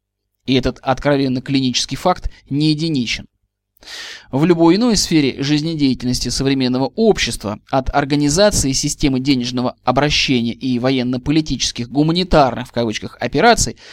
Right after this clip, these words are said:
до телевизионного репертуара и практики выстраивания отношений с единым для всех живущих на земле Богом, с большой буквы, Творцом и Вседержителем,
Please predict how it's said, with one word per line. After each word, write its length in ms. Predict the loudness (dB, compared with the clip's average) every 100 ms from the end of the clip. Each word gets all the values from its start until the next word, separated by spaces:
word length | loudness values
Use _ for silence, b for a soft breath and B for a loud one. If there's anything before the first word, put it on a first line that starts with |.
| B B B
до 180 | -2 2
телевизионного 680 | 2 2 2 2 2 2
репертуара 640 | 2 4 0 2 2 4 2
и 220 | 0 -6
практики 540 | 0 0 2 -2 -2
выстраивания 600 | -4 0 2 2 2 2
отношений 500 | 0 -2 -2 0 0
с 120 | -2
единым 400 | -2 -4 0 0
для 180 | 0 0
всех 240 | 0 -2 -2
живущих 520 | -2 -2 -2 -6 -4
на 80 | -2
земле 340 | -2 0 -2
Богом, 560 | 0 4 4 4 -4 -8 _ _ _ _ _
с 120 | -8 -2
большой 420 | 0 0 -2 -2
буквы, 360 | -2 -6 -10 -10
Творцом 480 | -6 -6 0 -2
и 200 | 0 -6
Вседержителем, 800 | -4 -4 -4 -4 -4 -6 -8 -18